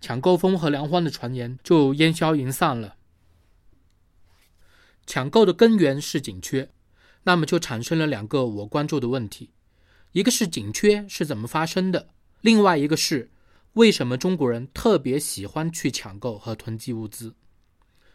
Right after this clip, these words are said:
先说紧缺是怎么发生的，这是一个很大的系统性的问题，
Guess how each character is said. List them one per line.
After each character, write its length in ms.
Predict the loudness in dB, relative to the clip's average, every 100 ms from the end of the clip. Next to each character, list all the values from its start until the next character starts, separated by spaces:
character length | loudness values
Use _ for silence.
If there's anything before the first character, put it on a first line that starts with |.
| _
先 200 | 4 4
说 120 | 4
紧 220 | 0 -2
缺 180 | 2 2
是 120 | 2
怎 100 | -6
么 80 | -6
发 180 | -4 -4
生 240 | -2 -2
的， 180 | -2 -4 _ _ _ _ _ _
这 140 | 2 2
是 160 | 4
一 60 | 0
个 100 | 0
很 240 | -2 -8
大 240 | -4 -2 -2
的 160 | -6
系 240 | -8 -4 -4
统 180 | -6
性 220 | -10 -8 -10
的 80 |
问 180 | -12 -16
题， 220 | -18 -20